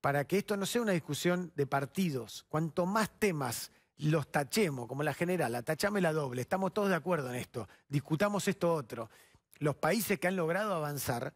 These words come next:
han reducido el margen de debate. La Argentina, como hay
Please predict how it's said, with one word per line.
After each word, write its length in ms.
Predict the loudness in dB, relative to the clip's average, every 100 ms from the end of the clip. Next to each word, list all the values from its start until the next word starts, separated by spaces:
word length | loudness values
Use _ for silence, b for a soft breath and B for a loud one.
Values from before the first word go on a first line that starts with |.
| b b b _
han 400 | 0 0 -2 -8 _ _ _ -2
reducido 680 | 2 4 2 0 0 2 0
el 80 | 0
margen 340 | 0 0 0
de 100 | 0
debate. 460 | 0 -2 -4 -12 -18 _ -4
La 140 | -2
Argentina, 720 | -2 0 0 4 4 2 0 B B B _
como 280 | -4 -2 -2 -6 _ -2
hay 300 | 2 2